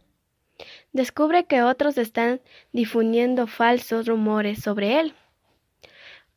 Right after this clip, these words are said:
aunque al principio parezcan inocentes. Encuentras perfiles o páginas anónimas dedicadas únicamente a difamarle. Detectas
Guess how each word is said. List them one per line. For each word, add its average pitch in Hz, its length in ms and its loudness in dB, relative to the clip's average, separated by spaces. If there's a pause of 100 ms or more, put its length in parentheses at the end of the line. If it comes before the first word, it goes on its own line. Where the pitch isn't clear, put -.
(120)
aunque 359 260 4
al 381 100 6
principio 359 540 2
parezcan 226 500 0
inocentes. 214 760 -2 (1400)
Encuentras 339 580 2
perfiles 269 560 0
o 262 100 -2
páginas 233 520 0
anónimas 233 720 0 (500)
dedicadas 285 880 2
únicamente 269 1300 -2 (260)
a 208 140 0
difamarle. 202 680 -4 (1300)
Detectas 262 840 -2